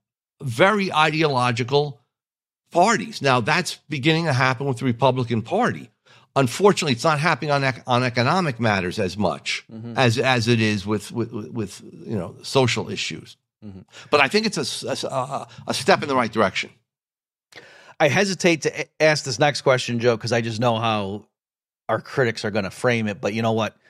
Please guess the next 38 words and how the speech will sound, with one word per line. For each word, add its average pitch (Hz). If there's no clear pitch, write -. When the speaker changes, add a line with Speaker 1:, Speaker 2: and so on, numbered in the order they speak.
Speaker 2:
They're 131
gonna 123
say 107
bad 98
stuff 95
about 95
us -
anyway, 80
so -
why 87
don't 90
we 95
just 120
Speaker 1:
<laughs> -
Speaker 2:
<laughs> -
it's, 175
is 165
it 185
a 190
coincidence 170
that 147
the 143
two 160
presidents 147
we've 135
been 120
highlighting 139
were 127
both, 131
you -
know, 101
celebrated 127
military 135
generals? 147
Speaker 1:
Um, -
<laughs> 139
I 131
don't, 170